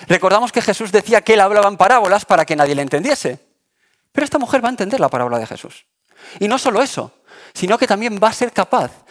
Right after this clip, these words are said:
de contestar a Jesús utilizando los mismos términos de la parábola. Y esta conversación es asombrosa por un segundo motivo, y es que Jesús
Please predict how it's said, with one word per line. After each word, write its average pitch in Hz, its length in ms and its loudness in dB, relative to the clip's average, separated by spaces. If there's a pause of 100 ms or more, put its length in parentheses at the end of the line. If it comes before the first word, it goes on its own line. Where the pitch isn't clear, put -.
(240)
de 160 140 -2
contestar 160 440 -4
a 269 40 2
Jesús - 500 -10 (260)
utilizando 180 460 -4
los 180 140 -6
mismos 196 280 -10
términos 120 340 -8
de 117 80 -6
la 110 80 -6
parábola. - 420 -10 (680)
Y - 80 -2
esta 254 160 2
conversación 233 420 0
es 202 100 0
asombrosa 196 580 0 (240)
por 175 140 0
un 214 80 -2
segundo 180 340 -2
motivo, 160 480 0 (260)
y 202 80 -4
es 220 100 -4
que 226 140 -2
Jesús 254 480 -4